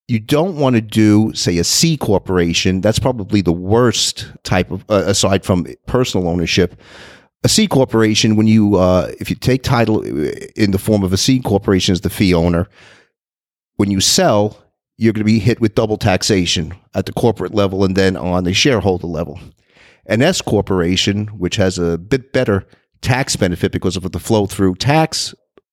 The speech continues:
effect, has other issues because you're limited in terms of the type of shareholder and number of shareholders. So if I'm advising a client in terms of the proper form of ownership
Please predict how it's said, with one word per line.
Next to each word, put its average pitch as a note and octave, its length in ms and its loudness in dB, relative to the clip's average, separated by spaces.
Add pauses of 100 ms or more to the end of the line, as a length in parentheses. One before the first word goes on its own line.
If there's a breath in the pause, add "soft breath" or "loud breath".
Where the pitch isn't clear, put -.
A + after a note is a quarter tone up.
effect, F#2 520 -2 (180 soft breath)
has - 340 -2
other D3 240 2
issues G#2 420 2
because G2+ 460 0
you're G2+ 140 2
limited A2 360 2
in F#2 120 0
terms G#2+ 340 0
of F#2+ 80 -8
the F2+ 80 -2
type B2+ 340 0 (340)
of F#2 120 0
shareholder G2+ 760 2 (100)
and F#2+ 220 0
number G2+ 300 0
of D#2+ 100 -8
shareholders. D#2+ 600 -4
So F#2 320 -2 (720 soft breath)
if F#2+ 200 2
I'm C#3 160 4
advising A2+ 500 2
a G2 60 2
client A2 540 0
in F#2 180 -4
terms G2+ 240 0
of G2 60 -8
the F2+ 80 -6
proper G#2 420 -2
form A#2 580 2 (200)
of G2+ 240 -2
ownership A#2+ 640 2